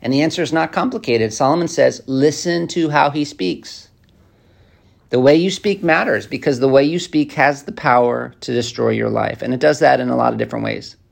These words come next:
For example, one way a failure to control your speech can destroy your life is by making it difficult for you to benefit from God's word. And that's a big deal, to have God's word and not benefit because of the way you communicate.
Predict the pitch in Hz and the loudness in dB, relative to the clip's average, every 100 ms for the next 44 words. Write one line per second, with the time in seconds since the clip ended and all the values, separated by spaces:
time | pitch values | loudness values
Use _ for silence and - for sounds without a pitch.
0 | _ _ _ _ _ _ _ _ _ _ | _ _ _ _ _ _ _ _ _ _
1 | - - 139 143 131 117 113 - - - | -18 -4 0 0 0 -2 -4 -18 -20 -20
2 | _ 147 185 175 135 127 135 131 127 120 | _ 4 6 6 6 4 4 4 2 -2
3 | 123 123 127 120 117 131 131 - 127 120 | -4 0 2 2 -2 -6 -6 -4 -4 -2
4 | 127 123 120 113 113 135 - 135 139 139 | 0 2 2 2 0 0 -6 -2 2 2
5 | 139 139 160 156 147 - - 151 - 139 | 2 -2 -4 -2 -4 -4 -2 -2 0 -2
6 | 131 123 123 123 123 - - 123 117 117 | 0 2 2 0 -2 -6 -4 -2 2 0
7 | 113 117 117 120 - _ _ _ _ - | 0 -4 -4 -4 -12 _ _ _ _ -20
8 | - _ _ _ _ _ _ _ 127 143 | -20 _ _ _ _ _ _ _ -4 -2
9 | - 151 151 160 127 110 131 135 143 156 | 0 -2 2 4 4 4 2 2 4 2
10 | 151 131 139 123 123 131 - - 123 - | 2 2 2 2 0 0 2 0 0 -6
11 | 110 - - - 127 120 123 123 127 - | -8 -8 -6 -2 -2 2 2 2 0 -2
12 | 120 123 123 113 - - | -4 -4 -4 -6 -8 -14